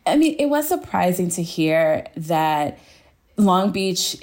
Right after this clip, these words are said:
they didn't want to be the first. <laughs> They wanted to see if there were other places that were doing something like this better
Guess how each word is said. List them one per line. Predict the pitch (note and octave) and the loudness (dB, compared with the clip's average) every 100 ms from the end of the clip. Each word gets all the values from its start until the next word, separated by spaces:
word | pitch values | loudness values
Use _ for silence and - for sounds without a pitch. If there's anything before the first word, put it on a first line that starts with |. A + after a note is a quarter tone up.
| - | -2
they | A#3 | 0
didn't | E4+ | 2
want | D#4 D#4 | 2 2
to | |
be | F3 | 0
the | C#3 | 0
first. | C#3 - F3+ | -2 -4 -2
<laughs> | G3+ | 0
They | |
wanted | A3+ B3+ C#4+ D#4 | 2 4 4 2
to | C#4+ | -2
see | C#4+ B3 B3 | -2 0 2
if | G3+ F#3+ | 0 0
there | F#3 F#3+ | 0 2
were | F#3 | 2
other | F#3 F#3 | 2 0
places | F#3+ E3+ F3+ F3 | -2 -2 -2 -4
that | F3 D#3+ D#3+ | 0 0 2
were | D#3+ | 0
doing | D#3+ D#3+ E3+ E3 D#3 - | 0 0 0 0 -2 -4
something | - E3+ E3+ D#3 | -2 -2 0 -2
like | D3 D#3 - | 0 -2 -2
this | D#3 D#3 | -4 -4
better | - C#3+ D3 F3 | 0 0 2 0